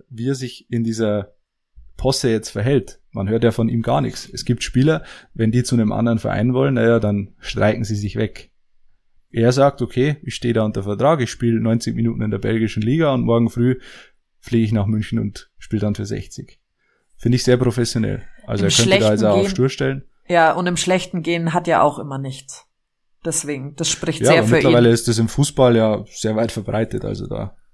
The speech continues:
Speaker 1: gibt's ja fast mehr Wechsel, wo man schlecht geht, als wo man gut geht. Siehe Cristiano Ronaldo zum Beispiel.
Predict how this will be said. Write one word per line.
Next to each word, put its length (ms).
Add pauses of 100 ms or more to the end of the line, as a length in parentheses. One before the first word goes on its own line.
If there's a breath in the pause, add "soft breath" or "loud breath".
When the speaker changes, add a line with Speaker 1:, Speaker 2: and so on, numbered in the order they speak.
Speaker 1:
gibt's 200
ja 100
fast 220
mehr 180
Wechsel, 420
wo 140
man 100
schlecht 420
geht, 220
als 320
wo 80
man 140
gut 240
geht. 200 (1080 loud breath)
Siehe 600 (220)
Cristiano 440
Ronaldo 480
zum 160
Beispiel. 380